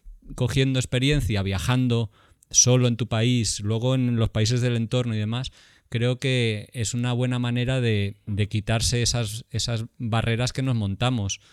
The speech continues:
Eh, al final es el miedo, o, o la es-, el miedo se supera, yo creo, sobre todo con experiencia y, y, y superando problemas que a veces nos,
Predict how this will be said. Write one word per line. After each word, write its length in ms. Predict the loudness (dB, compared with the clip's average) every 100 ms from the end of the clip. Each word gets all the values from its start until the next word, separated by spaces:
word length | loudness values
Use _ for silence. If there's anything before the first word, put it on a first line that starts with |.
| -20 -20 _
Eh, 480 | -6 -2 -2 -2 -6
al 140 | -6 -6
final 320 | -4 -2 0
es 260 | 0 0 -2 _ _
el 120 | -2
miedo, 360 | 0 2 2 0
o, 220 | -4 -4
o 40 |
la 120 | -2 -2
es-, 100 | -4 _
el 140 | -6 -2
miedo 260 | 2 2
se 120 | 2 2
supera, 340 | 2 2 2
yo 140 | 2
creo, 160 | 2 0
sobre 200 | 2 0
todo 200 | 0 -2
con 140 | 0
experiencia 720 | -2 -2 -4 -2 -2 -4 -8 -10 _ _ _
y, 480 | -4 -2 0 -4 -6
y, 460 | -6 -4 -4 -4 -2
y 60 |
superando 640 | 2 2 2 2 2 2
problemas 560 | 0 2 2 2 2 0
que 80 | 0
a 40 |
veces 220 | 0 0
nos, 360 | -2 -2 -2 -6